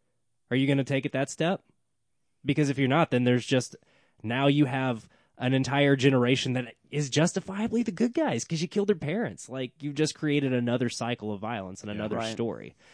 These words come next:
Speaker 2: Yeah.
Speaker 1: Um, and I, I think that's the value of a film that's as unflinching, uh, as The Nightingale, i-, is just because it, it makes us not only think about who's marginalized and who has power, as you said, Dustin, but also 'cause it reminds us that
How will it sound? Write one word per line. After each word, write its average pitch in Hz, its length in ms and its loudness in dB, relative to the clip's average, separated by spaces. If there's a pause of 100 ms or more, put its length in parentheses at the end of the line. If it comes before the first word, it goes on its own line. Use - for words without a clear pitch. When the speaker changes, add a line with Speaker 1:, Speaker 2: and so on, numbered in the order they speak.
(180)
Speaker 2:
Yeah. 92 520 -8
Speaker 1:
Um, 87 100 -8
and 101 100 -6
I, - 220 -8
I 127 60 0
think 123 220 -4
that's 113 280 -4
the 107 80 -6
value 90 360 -6
of 90 200 -8
a 104 120 -6
film 117 280 -2
that's 101 240 -8
as 98 260 -6
unflinching, 113 800 -6 (160)
uh, - 40 -10
as 95 680 -10
The 113 80 -8
Nightingale, 104 540 -8 (360)
i-, - 40 -8
is 156 340 -4
just 185 180 -2
because 151 340 0
it, 127 120 -4
it 147 80 0
makes 151 300 0
us - 200 -8
not 143 280 0
only 147 240 2
think 127 240 -4
about 107 340 -4
who's 131 280 0
marginalized 104 720 -6
and 98 100 -14
who 117 100 -4
has 104 220 -6
power, 98 400 -10
as 95 120 -10
you 110 120 -6
said, 90 200 -12
Dustin, 90 320 -16
but 110 120 -6
also 123 200 -4
'cause 120 160 -8
it 113 40 -6
reminds 110 360 -6
us 110 160 -10
that 107 200 -10